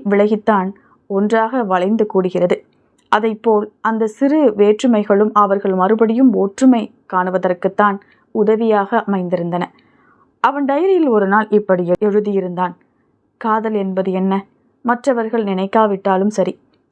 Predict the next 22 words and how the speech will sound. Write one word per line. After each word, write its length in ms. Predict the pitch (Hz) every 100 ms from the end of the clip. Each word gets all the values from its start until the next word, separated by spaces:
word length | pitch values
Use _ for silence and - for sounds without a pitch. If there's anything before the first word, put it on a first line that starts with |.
| -
அவர்கள் 480 | 196 214 214 202 202
தங்களுக்குள்ளே 600 | 202 254 285 254 196 190 208
தாங்கள் 340 | 196 190 196 185 202
இருவரும் 420 | 220 262 233 190
தான் 160 | 190 202
ரொம்ப 220 | 185 180 190 185
அழகானவர்கள் 680 | 185 190 214 208 202 202 196 170
என்று 200 | 175 196 185
நினைத்து 300 | 190 214 214 185
கொண்டிருப்பார்கள்." 680 | 180 175 175 185 185 185 - _ _ _ -
நீளமான 600 | 233 262 311 262 202 190 202
சோஃபாவில் 500 | 208 190 190 196 202 208 190
நிறைய 240 | 196 226 208
இடம் 220 | 180 196 185
இருந்தாலும் 480 | 180 180 180 190 190 - - - 240
அவர்கள் 360 | 233 233 233 -
உட்காருவது 600 | 226 220 285 285 220 214 196
என்னவோ 300 | 185 190 208 202 - 190
நெருங்கித்தான். 580 | 180 165 170 - 175 - _ _ _ _ _
உட்காருவதைப் 720 | 247 240 226 - 247 214 190 190
போல் 160 | 220 226 202
அவர்கள் 360 | 190 190 214